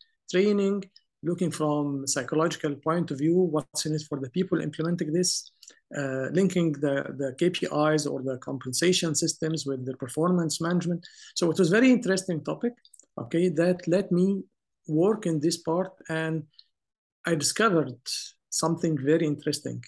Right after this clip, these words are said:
And this was the introduction for many, uh, uh, speech that I've, I've given before in, in different topics. But again, this was w-, one of the main important questions is, no, do you know how much the failure rate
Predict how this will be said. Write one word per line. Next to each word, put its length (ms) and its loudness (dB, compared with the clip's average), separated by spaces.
And 240 -2
this 220 0
was 400 2
the 80 0
introduction 640 -2
for 200 -6
many, 480 0
uh, 140 -10
uh, 40 -4
speech 320 0
that 240 0
I've, 220 -2
I've 160 -4
given 380 2
before 380 -2
in, 240 -6
in 200 -4
different 540 2
topics. 380 0
But 180 -8
again, 220 0
this 160 0
was 260 0
w-, 340 -6
one 220 2
of 100 2
the 60 4
main 200 2
important 360 -4
questions 600 -6
is, 180 -10
no, 340 -2
do 80 4
you 80 8
know 220 8
how 180 4
much 480 0
the 420 -2
failure 460 6
rate 340 0